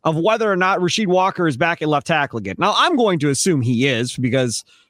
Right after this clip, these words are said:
for whatever the reason, they don't wanna play Yosh, even though they just paid him. Um, but that, that, that's something interesting. And then Myers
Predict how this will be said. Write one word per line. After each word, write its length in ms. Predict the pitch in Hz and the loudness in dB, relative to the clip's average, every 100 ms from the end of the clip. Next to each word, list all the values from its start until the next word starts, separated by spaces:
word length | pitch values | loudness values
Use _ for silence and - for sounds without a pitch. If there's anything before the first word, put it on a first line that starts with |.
| _ | _
for 80 | 185 | 0
whatever 340 | 240 196 156 | 2 2 2
the 80 | 139 | 2
reason, 300 | 143 139 131 | 0 0 0
they 120 | 127 143 | 0 0
don't 120 | 135 | 0
wanna 140 | 127 | -2
play 160 | 117 123 | -2 0
Yosh, 340 | 120 139 117 - | 0 0 -2 -4
even 160 | 135 | -2
though 100 | 127 | -2
they 100 | 120 | -2
just 180 | 113 110 | -4 -4
paid 220 | 143 120 | -4 -2
him. 140 | 92 107 _ _ _ - | -6 -10 _ _ _ -4
Um, 480 | 117 110 101 95 127 _ _ _ _ _ 147 | 0 0 -2 -6 -12 _ _ _ _ _ -8
but 200 | 170 151 | -8 -2
that, 240 | 185 190 | -4 -2
that, 260 | 160 220 - _ - | -2 -2 -2 _ -6
that's 300 | 165 285 - | -2 0 0
something 320 | 247 226 233 | 0 2 2
interesting. 540 | 202 190 180 165 220 | 2 2 2 0 0
And 100 | 202 | 0
then 100 | 202 | 2
Myers 560 | 165 170 302 285 247 | 2 2 2 0 -2